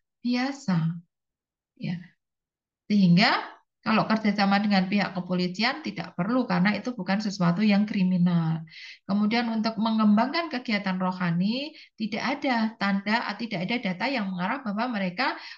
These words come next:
untuk, eh, sisi rohani itu kurang. Sehingga yang paling, eh,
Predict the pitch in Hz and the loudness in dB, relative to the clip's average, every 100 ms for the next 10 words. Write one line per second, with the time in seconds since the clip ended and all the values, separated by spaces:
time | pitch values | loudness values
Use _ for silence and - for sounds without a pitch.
0 | - 214 208 214 - - 185 185 240 226 | -8 -4 -4 -6 -10 -6 -4 -2 -4 -4
1 | 220 196 190 190 233 294 277 262 262 220 | -2 -2 0 -2 -2 -4 -8 -10 -8 -4
2 | 190 170 - - - _ 233 247 294 285 | -4 -4 -8 -16 -18 _ 0 4 6 4
3 | 233 - _ _ _ - 311 370 302 214 | 0 -6 _ _ _ 0 4 4 0 -4
4 | - _ _ _ _ 214 196 190 185 | -14 _ _ _ _ -8 -2 0 2